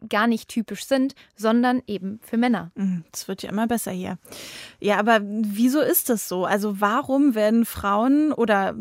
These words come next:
Speaker 2: ja als weiblich kategorisierte Menschen so vernachlässigt in der medizinischen Forschung?
Speaker 1: Das hat mehrere Gründe. Also zum einen ist man tendenziell sehr vorsichtig, Medikamente an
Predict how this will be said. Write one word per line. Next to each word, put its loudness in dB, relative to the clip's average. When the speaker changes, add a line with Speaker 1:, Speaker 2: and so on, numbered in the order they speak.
Speaker 2:
ja 0
als -4
weiblich -2
kategorisierte -2
Menschen 2
so -2
vernachlässigt -4
in -6
der -2
medizinischen -4
Forschung? -6
Speaker 1:
Das -6
hat -4
mehrere -4
Gründe. -10
Also -2
zum -6
einen 0
ist -2
man -2
tendenziell 0
sehr -4
vorsichtig, -2
Medikamente -2
an -2